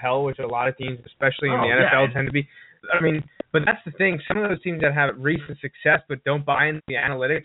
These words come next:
Speaker 1: they're the ones that have the salary cap issues. 'Cause we should, the non-belie-,
Speaker 2: Right.
Speaker 1: well, not, they weren't non-believers. They were skeptics. The Steelers, Saints.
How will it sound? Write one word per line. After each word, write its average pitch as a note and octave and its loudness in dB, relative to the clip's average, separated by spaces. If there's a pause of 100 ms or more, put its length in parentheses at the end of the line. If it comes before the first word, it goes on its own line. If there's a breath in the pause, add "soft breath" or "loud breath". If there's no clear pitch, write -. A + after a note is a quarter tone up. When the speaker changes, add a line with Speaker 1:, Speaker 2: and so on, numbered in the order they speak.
(140)
Speaker 1:
they're D#3+ 6
the G#3 0
ones F3 -2
that D#3 -2
have C#3+ -6
the B2+ -12
salary C#3+ 0
cap G#2 -6
issues. G2+ -14 (340 soft breath)
'Cause C3+ -2
we C#3 0 (100)
should, C#3+ -4
the C#3+ -4 (120)
non-belie-, E3+ 2
Speaker 2:
Right. - -8
Speaker 1:
well, D#3 0
not, D#3+ 0 (140)
they D3 2
weren't D3+ 4
non-believers. B2+ 0
They C3 4
were B2+ 0
skeptics. C#3+ -2 (300)
The - -12 (120)
Steelers, D#3+ 4 (180)
Saints. A2+ -2